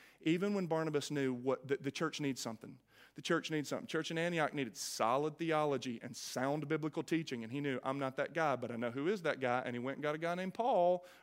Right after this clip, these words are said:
brought Paul back, and Paul and Barnabas served alongside each other, discipling the church for over a year in Antioch. Even if you know that somebody needs something in the church, but you don't know what the answer is,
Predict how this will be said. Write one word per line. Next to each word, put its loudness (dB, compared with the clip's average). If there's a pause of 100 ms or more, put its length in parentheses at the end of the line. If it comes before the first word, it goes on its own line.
brought 6
Paul 4
back, 4
and -6
Paul 2
and -4
Barnabas 0 (220)
served 2
alongside 2
each -4
other, 2
discipling 0
the -2
church -2
for -6
over -2
a 0
year -2
in -4
Antioch. -6 (480)
Even 6
if 2
you 6
know 6
that 0
somebody 4
needs 0
something 0
in 0
the -4
church, -2
but -6
you 2
don't 2
know 2
what 2
the 0
answer 0
is, 6